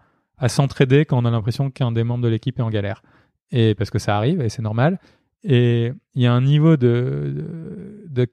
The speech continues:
care qui est, euh, essayer de comprendre pourquoi cette personne-là, euh,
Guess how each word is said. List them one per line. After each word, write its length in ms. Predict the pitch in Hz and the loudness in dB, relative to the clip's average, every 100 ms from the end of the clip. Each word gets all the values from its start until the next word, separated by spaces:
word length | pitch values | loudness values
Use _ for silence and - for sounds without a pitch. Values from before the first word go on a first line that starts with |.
| _ | _
care 500 | - 143 160 175 - _ | 0 2 0 -6 -12 _
qui 240 | - 127 | -6 0
est, 200 | 135 156 151 | 2 2 2
euh, 120 | 113 - _ _ _ _ _ _ - | 0 -4 _ _ _ _ _ _ 0
essayer 240 | 135 156 | 2 2
de 80 | - | -2
comprendre 380 | 156 - 180 156 | -6 -6 -8 -4
pourquoi 180 | 131 | -2
cette 160 | 131 117 | -2 -2
personne-là, 600 | 123 - 127 131 147 147 | -6 -4 -2 0 0 0
euh, 320 | 117 113 110 | 0 -2 -4